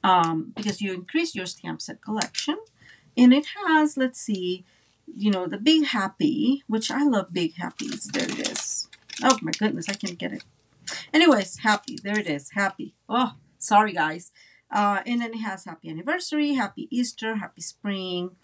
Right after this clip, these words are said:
Happy to Call You Friend. So super useful. And then the second stamp set, um, it's mostly for Mother's Day.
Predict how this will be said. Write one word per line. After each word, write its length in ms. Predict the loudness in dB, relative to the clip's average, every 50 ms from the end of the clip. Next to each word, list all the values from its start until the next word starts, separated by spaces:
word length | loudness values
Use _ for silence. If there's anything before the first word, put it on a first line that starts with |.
| -12 -12 -12 -16 _ _ _
Happy 280 | 4 4 4 4 4 -2
to 80 | -6 -8
Call 260 | -10 -8 -8 -8 -6
You 160 | -6 -8 -10
Friend. 420 | -10 -12 -12 -12 -12 -12 -14 -12
So 440 | -10 -6 -2 0 0 2 0 0 -2 -2
super 500 | -2 -2 -2 0 0 0 0 0 0 0
useful. 760 | 0 0 0 0 0 0 0 -2 -4 -6 -10 -10 -10 -12 -14 -16 -20 -20 -4 2
And 160 | 4 6 8 8
then 200 | 8 6 4 4
the 100 | 2 -2
second 800 | -2 -4 -6 -6 -4 -2 -4 -2 -2 -2 -2 -2 -2 -4 -8 -8
stamp 380 | -8 -6 -6 -6 -6 -8 -10
set, 340 | -8 -6 -4 -4 -4 -6 -8 -12
um, 460 | -16 -14 -10 -10 -8 -8 -8 -8 -6 0
it's 300 | 0 0 2 0 -2 -6 -4
mostly 680 | 0 4 6 6 6 6 4 4 0 -2 -2 -4 -4
for 140 | -4 -6 -10
Mother's 500 | -4 0 0 0 2 2 0 -2 -2 0
Day. 320 | 0 0 2 2 0 0